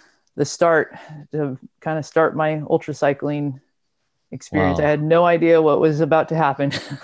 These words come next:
Speaker 2: <laughs> Jeez, I know.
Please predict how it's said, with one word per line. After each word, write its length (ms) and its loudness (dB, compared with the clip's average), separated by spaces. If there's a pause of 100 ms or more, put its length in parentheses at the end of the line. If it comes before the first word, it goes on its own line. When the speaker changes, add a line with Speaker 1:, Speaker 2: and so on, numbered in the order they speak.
Speaker 2:
<laughs> 1120 -4
Jeez, 520 0
I 140 0
know. 420 -2